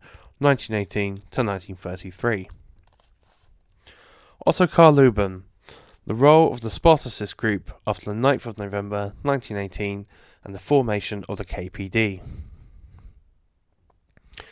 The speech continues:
Gerhard Engel, The International Communists of Germany, nineteen sixteen to nineteen nineteen.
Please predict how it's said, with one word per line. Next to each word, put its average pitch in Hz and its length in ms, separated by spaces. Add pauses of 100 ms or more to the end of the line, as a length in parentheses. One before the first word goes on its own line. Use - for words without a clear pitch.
(400)
Gerhard 127 460
Engel, 117 460 (160)
The - 180
International 113 480
Communists 110 500
of 95 100
Germany, 120 580 (340)
nineteen 139 340
sixteen 110 640
to - 140
nineteen 104 400
nineteen. 113 440